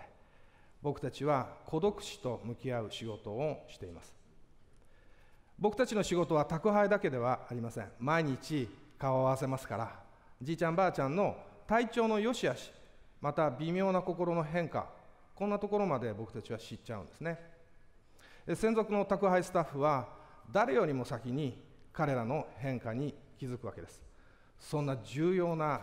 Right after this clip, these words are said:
役割を担っています。少しでも異変があれば、我々はケアマネージャー、ご家族はもちろん、救急車だって、えー、呼んで、えー、対応します。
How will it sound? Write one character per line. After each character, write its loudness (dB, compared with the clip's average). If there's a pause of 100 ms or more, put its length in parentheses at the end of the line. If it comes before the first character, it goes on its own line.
(100)
役 -4
割 -2
を -2
担 -8
っ -10
て -8
い -16
ま -14
す。 -20 (2250)
少 -2
し -6
で 0
も -2
異 -2
変 -2
が 0
あ -2
れ -4
ば、 0 (420)
我 -10
々 -6
は -2
ケ -6
ア 0
マ -2
ネ 0
ー -2
ジ -6
ャ -6
ー、 -10 (320)
ご -10
家 -4
族 -8
は -6
も -8
ち -10
ろ -2
ん、 -6 (400)
救 -2
急 -6
車 -2
だ -4
っ -12
て、 -4
え -8
ー、 -6
呼 -6
ん -10
で、 -4
え -10
ー、 -18
対 -8
応 -10
し -14
ま -12
す。 -20